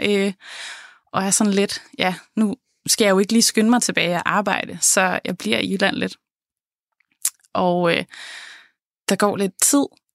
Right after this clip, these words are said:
og, øh, hun kommer igennem et par flere undersøgelser. Og, øh, så viser det sig så,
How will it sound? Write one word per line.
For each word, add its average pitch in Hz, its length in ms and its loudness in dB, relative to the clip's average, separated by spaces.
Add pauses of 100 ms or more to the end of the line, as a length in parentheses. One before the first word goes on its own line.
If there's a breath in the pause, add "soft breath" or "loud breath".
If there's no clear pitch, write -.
(240)
og, 196 400 0
øh, 208 140 -4 (300)
hun 196 180 2
kommer 190 240 2
igennem 185 260 -2
et 170 100 -6
par 170 100 -8
flere 226 380 2
undersøgelser. - 640 2 (1200 loud breath)
Og, 196 380 0
øh, - 300 -6 (500)
så 233 140 2
viser 262 280 2
det 180 140 -2
sig 180 160 -2
så, - 220 -2